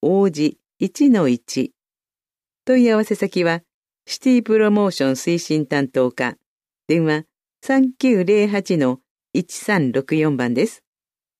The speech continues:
北区の魅力を再発見、ぶらり散歩道でした。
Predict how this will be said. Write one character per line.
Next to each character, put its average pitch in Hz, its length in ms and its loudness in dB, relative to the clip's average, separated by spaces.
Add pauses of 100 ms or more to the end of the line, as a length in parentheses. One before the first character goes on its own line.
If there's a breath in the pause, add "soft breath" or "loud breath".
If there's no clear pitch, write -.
(1600)
北 320 300 -2
区 240 140 0
の 180 100 2
魅 156 160 0
力 202 340 0
を 180 60 4
再 180 240 -2
発 175 280 -6
見、 131 340 -2 (580)
ぶ 170 160 0
ら 302 120 2
り 240 140 2
散 208 300 -2
歩 196 160 -2
道 151 240 -2
で 117 120 0
し - 160 -10
た。 107 220 -8